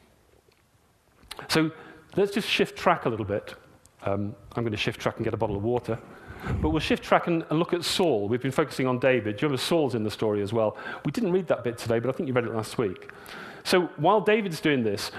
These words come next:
what's Saul up to? Well, Saul comes to God. He says, "God, God, answer my prayer." Nothing. Okay,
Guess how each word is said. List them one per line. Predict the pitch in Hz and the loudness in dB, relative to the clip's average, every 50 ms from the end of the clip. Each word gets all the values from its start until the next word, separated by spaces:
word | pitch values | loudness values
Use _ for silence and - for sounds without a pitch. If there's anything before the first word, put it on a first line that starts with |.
| - - - - - | -10 -12 -8 -4 0
what's | 214 202 - - | 0 0 0 0
Saul | - - - 185 165 151 127 | 0 2 4 4 4 4 4
up | 113 - - - | 2 0 -2 -6
to? | - 98 82 80 - - - - _ _ _ - - - - - - - - - - - - | -6 -6 -6 -6 -10 -16 -20 -20 _ _ _ -20 -20 -20 -20 -18 -18 -16 -16 -12 -4 0 0
Well, | 226 | 2
Saul | - - 311 359 359 | 2 4 6 6 6
comes | 339 - 175 131 113 - | 6 4 0 0 0 -2
to | 117 | -2
God. | - - 131 180 175 | 2 4 4 4 4
He | 185 | 0
says, | 147 170 156 | -2 -2 -2
"God, | - - 226 220 214 208 214 214 | 2 2 4 6 6 4 4 4
God, | 214 214 214 208 | 4 4 6 6
answer | 202 196 - 196 | 4 2 2 0
my | 170 | 0
prayer." | - - 190 180 185 180 180 - - - - - - - - - | 2 2 4 6 6 6 4 2 0 -8 -8 -8 -8 -6 -4 0
Nothing. | 139 156 151 - - 165 170 | 0 0 2 2 0 0 2
Okay, | 190 180 139 - - 110 107 95 | 2 0 0 0 -2 -4 -4 -4